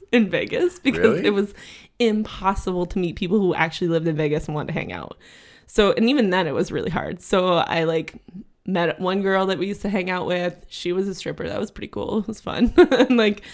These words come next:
Speaker 1: I met this other guy. We were kinda dating, but then we're just, like, kinda friends. But yeah, that's how I met people 'cause it was awful out there. So yeah, it was sad. It was a sad
Speaker 2: How
Speaker 1: life.
Speaker 2: long were you in Vegas for?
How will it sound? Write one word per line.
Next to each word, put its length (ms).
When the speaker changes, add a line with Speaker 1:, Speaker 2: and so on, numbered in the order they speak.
Speaker 1:
I 160
met 300
this 160
other 200
guy. 600
We 80
were 80
kinda 240
dating, 480
but 100
then 140
we're 100
just, 220
like, 100
kinda 200
friends. 420
But 180
yeah, 260
that's 400
how 220
I 100
met 280
people 480
'cause 160
it 20
was 140
awful 300
out 140
there. 220
So 140
yeah, 200
it 60
was 100
sad. 400
It 60
was 80
a 80
sad 340
Speaker 2:
How 40
Speaker 1:
life. 220
Speaker 2:
long 100
were 80
you 100
in 80
Vegas 380
for? 380